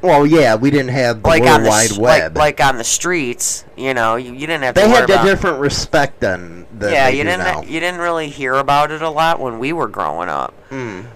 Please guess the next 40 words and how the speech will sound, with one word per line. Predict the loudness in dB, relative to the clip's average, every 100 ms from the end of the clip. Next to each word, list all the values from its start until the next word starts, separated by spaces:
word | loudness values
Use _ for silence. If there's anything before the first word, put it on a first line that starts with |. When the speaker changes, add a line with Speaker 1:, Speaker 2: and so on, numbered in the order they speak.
| -20
Speaker 2:
You | -10 -4
know, | -2 -2 -4 -14 -20 -20 -4
but | 0 2
it's | 0 -2
like, | -2 -2 -4 -16 -20 -20 -20 -20 -16
high | -2 0 0
school | -4 -2 0 2 0
hasn't | 0 0 0 -4
changed. | -4 -2 -2 -2 -6 -10 -12 -16 -20 -20 -16
I | -8
mean, | -6 -4 -2
I | -2
think | -2 -8
it's | -4
gotten | -2 -2 -4
worse, | 0 2 2 -2 -6 -8 -14 -20 -20 -20 -20 -20 -12
you | -6
know, | 0 0
for, | 0 -6 -8 -18
for | -8 -6
some | -4 -4
of | -6
the | -8
kids | -6 -6 -6
nowadays, | -6 -6 -4 -4 -4 -4 -6
but | -2 0 0 0
Speaker 1:
What | 2 4
about | 4 2 2
girls | 0 2 0 -4
specifically? | -6 -6 -2 -2 -2 -6 -6 -6
'Cause | -4 -4
there's | 0 0
a | 0
lot | 0 2
of | 2 4 2 0
guys | -2 0 0 0
on | -2 -4
here | -4 -2
that | 0 0
has | 0 -2 -4 -10